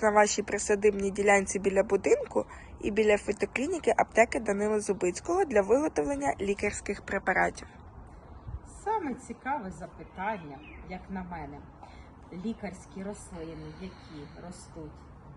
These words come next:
Speaker 2: біля фітоклініки і дома на присадибній ділянці,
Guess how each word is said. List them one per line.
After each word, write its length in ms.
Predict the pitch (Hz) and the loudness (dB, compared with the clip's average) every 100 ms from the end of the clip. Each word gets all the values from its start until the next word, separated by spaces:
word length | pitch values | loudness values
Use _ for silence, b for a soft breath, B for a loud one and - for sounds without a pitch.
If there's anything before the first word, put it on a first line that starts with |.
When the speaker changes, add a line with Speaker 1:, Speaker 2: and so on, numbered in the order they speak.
| - | -10
Speaker 2:
біля 260 | 190 247 214 | -6 -4 -6
фітоклініки 1080 | - 165 156 151 208 254 240 226 - 208 214 - - | -8 -14 -14 -10 -8 -6 -8 -8 -12 -12 -12 -16 -14
і 80 | 233 | -10
дома 360 | 196 339 302 | -8 -6 -6
на 120 | 262 196 | -6 -6
присадибній 840 | 170 165 - 156 214 247 190 160 151 | -10 -14 -14 -10 -8 -8 -8 -10 -10
ділянці, 500 | 147 185 202 - | -10 -10 -12 -16